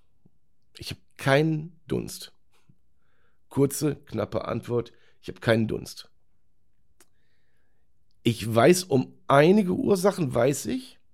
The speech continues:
Sachen, die mich bewusst und unbewusst triggern. So in der Retrospektive gesehen, dass ich weiß, okay, wir haben gerade über das und das Thema irgendwie gesprochen und das triggert mich hart.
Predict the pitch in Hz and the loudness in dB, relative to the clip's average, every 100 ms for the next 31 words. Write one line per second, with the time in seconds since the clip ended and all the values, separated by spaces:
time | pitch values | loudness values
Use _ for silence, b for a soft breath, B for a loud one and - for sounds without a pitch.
0 | _ _ _ _ - _ - _ - _ | _ _ _ _ -20 _ -20 _ -20 _
1 | _ _ _ _ - - 131 123 139 135 | _ _ _ _ -16 -4 -2 -2 0 0
2 | 135 131 - - - - - - - 127 | 0 -2 -6 -20 -20 -20 -20 -20 -8 -6
3 | 110 147 202 - 135 - - 196 175 160 | 0 0 0 -2 -8 -6 -2 0 0 -2
4 | 123 135 180 - - - - - 151 135 | 0 0 -2 -4 -16 -18 -14 -6 -4 0
5 | 120 120 - b b b b - 135 127 | 0 -2 -8 b b b b -2 0 2
6 | 131 165 156 147 - 131 131 165 156 143 | 2 0 2 0 -2 -8 -6 -8 -6 -4
7 | 139 120 127 135 135 131 b b b b | -4 -2 0 2 0 -2 b b b b
8 | - 113 127 - 120 120 - 117 - 135 | -8 -6 -6 -2 0 0 -2 -6 0 2
9 | 123 107 107 135 131 123 123 120 117 113 | 2 0 0 0 -2 -2 0 0 -2 -6
10 | 104 117 131 123 117 - 135 143 139 - | -6 -8 -8 -6 -8 -6 -4 0 0 0
11 | 156 175 143 147 131 - 143 143 147 147 | 0 0 -4 -6 -6 -6 -4 -4 -2 -4
12 | - B B B - - - 117 110 95 | -6 B B B -12 -12 -6 -4 -4 -6
13 | 92 110 82 78 - | -6 -6 -6 -10 -16